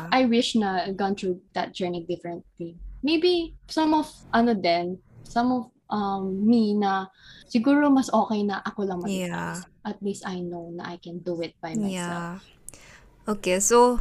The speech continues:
Speaker 2: with that said, like, why do you think is it so important to have an independent woman face?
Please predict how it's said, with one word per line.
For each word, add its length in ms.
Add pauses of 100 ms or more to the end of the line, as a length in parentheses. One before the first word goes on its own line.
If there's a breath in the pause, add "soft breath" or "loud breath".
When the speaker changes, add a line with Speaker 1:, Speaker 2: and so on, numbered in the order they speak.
(160)
Speaker 2:
with 240
that 240
said, 480
like, 240 (320)
why 160
do 160
you 80
think 320
is 160
it 240
so 240
important 640
to 80
have 320
an 240 (400 soft breath)
independent 800
woman 480
face? 480